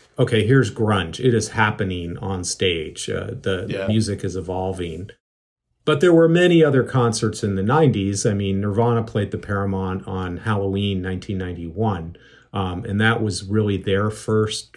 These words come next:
Speaker 1: really big concert in Seattle. It's weird to think back. I mean, that now is, we're at Halloween almost again. That's crazy to think that now that's, uh, twenty-nine years ago, almost thirty years. Uh,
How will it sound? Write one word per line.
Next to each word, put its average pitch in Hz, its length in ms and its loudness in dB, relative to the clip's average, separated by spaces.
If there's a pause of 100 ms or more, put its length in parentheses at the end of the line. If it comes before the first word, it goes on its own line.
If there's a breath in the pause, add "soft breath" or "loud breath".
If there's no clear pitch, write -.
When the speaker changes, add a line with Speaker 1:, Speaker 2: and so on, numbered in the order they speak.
(100)
Speaker 1:
really 107 400 0
big 98 320 -4
concert 113 500 -4
in 120 140 -2
Seattle. 120 640 -2 (320 soft breath)
It's 117 220 -2
weird 143 320 6
to 139 80 2
think 123 280 0
back. 123 400 0
I 113 60 -4
mean, 110 160 2
that 110 300 0
now 110 440 2
is, - 240 -6
we're 104 260 -4
at 101 120 -4
Halloween 104 480 -2
almost 98 400 -4
again. 113 500 0 (420 soft breath)
That's 120 360 0
crazy 120 420 2
to 98 120 -2
think 98 420 -4
that 98 240 -2
now 101 320 0
that's, 90 560 -6
uh, 87 400 -6
twenty-nine 92 680 -4
years 95 300 -4
ago, 80 240 -8
almost 92 420 -8
thirty 90 300 -6
years. 90 540 -6 (420 soft breath)
Uh, 101 300 0